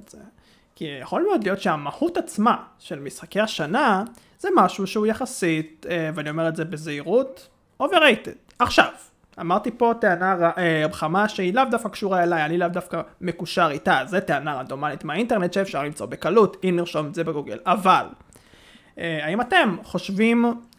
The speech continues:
ככה, או שלכל הפחות,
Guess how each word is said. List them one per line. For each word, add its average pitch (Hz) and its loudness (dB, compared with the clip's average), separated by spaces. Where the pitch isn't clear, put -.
ככה, 277 6
או 240 4
שלכל 214 0
הפחות, 226 6